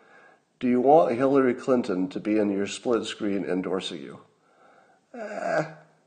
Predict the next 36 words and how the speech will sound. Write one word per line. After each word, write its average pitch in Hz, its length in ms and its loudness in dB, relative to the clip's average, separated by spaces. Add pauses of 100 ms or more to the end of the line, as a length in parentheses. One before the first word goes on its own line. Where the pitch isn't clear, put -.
(400)
I 156 340 2
don't 151 120 8
know. 101 300 10
It's 113 160 -6
a, - 80 -6 (280)
it's - 140 -6
a 135 40 -4
bad 151 280 10
association. 110 960 0 (540)
So 120 400 8 (160)
I 117 80 8
don't 175 200 12
think 180 180 4
he 160 120 4
won 131 320 10
by 117 140 12
the 104 160 6
association, 95 960 0
at 87 80 -6
least 104 260 -2
in 87 60 -8
terms 98 260 -4
of 92 80 -6
the, 85 140 -2
the 92 180 -6
Me 87 180 0
Too 110 240 -6
stuff. - 380 -4 (760)
Um, 110 340 6
I'm 107 160 2
seeing 120 280 2
in 110 100 6
the 101 60 2
comments 95 600 0
that, - 420 -4
uh, 98 260 4